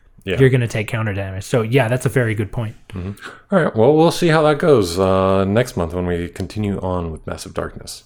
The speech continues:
Speaker 2: Yeah. And then real quick, we also played it, uh, at the party. Uh, there was an, a game ongoing when we arrived.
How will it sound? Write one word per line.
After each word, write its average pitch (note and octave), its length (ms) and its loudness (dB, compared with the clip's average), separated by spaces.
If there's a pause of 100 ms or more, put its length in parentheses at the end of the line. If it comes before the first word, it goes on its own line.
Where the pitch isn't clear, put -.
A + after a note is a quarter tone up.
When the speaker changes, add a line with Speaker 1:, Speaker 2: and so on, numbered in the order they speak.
(100)
Speaker 2:
Yeah. A#3+ 240 -4 (220)
And F3 160 4
then D#3 280 2
real F#3+ 200 6
quick, - 380 0
we D3+ 180 6
also D3+ 220 6
played C3+ 280 2
it, B2+ 220 -2
uh, A#2 220 0
at C3 140 0
the A#2 60 -8
party. A#2 440 -2 (140)
Uh, A#2 320 -2
there A#2 200 -2
was A#2 180 -2
an, A#2+ 220 -2
a B2 120 0
game B2+ 240 0
ongoing B2 420 0
when A2+ 120 -2
we A2 100 -4
arrived. C3+ 520 2